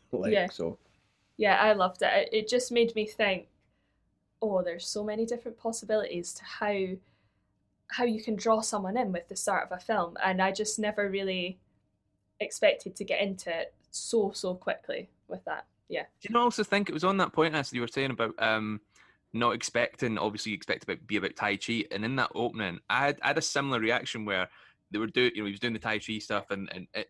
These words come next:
Speaker 3: but I, I didn't expect it to be in such a, a, a, 'cause I didn't watch a trailer for it before I watched it. I just watched it, and I didn't expect it to be in such a modern, like, Western world.
Speaker 2: Absolutely, and nothing was over the top, you know, like, I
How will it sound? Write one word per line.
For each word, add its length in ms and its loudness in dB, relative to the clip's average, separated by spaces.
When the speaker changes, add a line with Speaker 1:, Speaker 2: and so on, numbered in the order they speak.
Speaker 3:
but 120 -2
I, 160 -2
I 60 -4
didn't 180 0
expect 380 -4
it 100 -20
to 60 -10
be 180 0
in 140 -2
such 240 -4
a, 160 2
a, 120 0
a, 80 -2
'cause 220 -8
I 80 2
didn't 160 0
watch 160 -2
a 40 -12
trailer 320 -2
for 140 -4
it 120 -6
before 280 -4
I 20 0
watched 240 -2
it. 80 -10
I 60 -2
just 160 -6
watched 320 0
it, 120 0
and 100 2
I 120 4
didn't 160 2
expect 400 -2
it 120 -12
to 60 -10
be 320 2
in 100 0
such 220 -4
a 60 -2
modern, 720 0
like, 300 -2
Western 580 2
world. 420 4
Speaker 2:
Absolutely, 500 4
and 140 4
nothing 380 2
was 240 0
over 260 2
the 120 0
top, 360 0
you 80 0
know, 120 2
like, 280 0
I 280 4